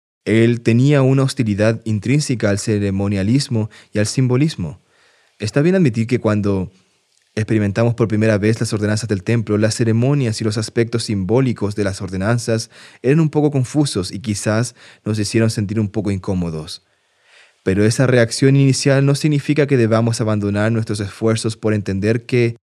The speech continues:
es lo que el Señor está tratando de enseñarnos o lo que es más importante de conferirnos. Como ha enseñado el presidente Nelson, si todavía no les gusta ir al templo,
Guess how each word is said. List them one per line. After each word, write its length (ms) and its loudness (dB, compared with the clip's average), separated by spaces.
es 280 0
lo 140 2
que 160 2
el 60 4
Señor 440 0
está 280 -2
tratando 360 0
de 80 0
enseñarnos 840 -4
o 400 0
lo 180 0
que 200 0
es 140 -2
más 160 -2
importante 580 -2
de 100 -4
conferirnos. 960 -8
Como 280 2
ha 40 4
enseñado 260 0
el 60 -2
presidente 380 0
Nelson, 420 0
si 200 -2
todavía 560 2
no 220 2
les 200 0
gusta 340 -2
ir 100 2
al 100 -2
templo, 480 -4